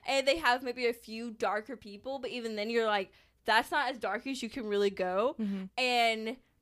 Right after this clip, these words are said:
Speaker 1: it's always, they're, like,
Speaker 2: It's
Speaker 1: the
Speaker 2: also,
Speaker 1: crazy
Speaker 2: like, um,
Speaker 1: person, and they're not actually, like,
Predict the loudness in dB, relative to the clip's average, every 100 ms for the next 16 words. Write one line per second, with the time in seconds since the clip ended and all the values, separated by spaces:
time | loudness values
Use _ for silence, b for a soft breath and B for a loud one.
0 | -4 -4 6 8 10 8 4 -2 2 4
1 | 4 6 6 6 8 8 6 4 8 8
2 | 8 6 6 6 4 6 6 6 6 6
3 | 4 2 0 0 2 0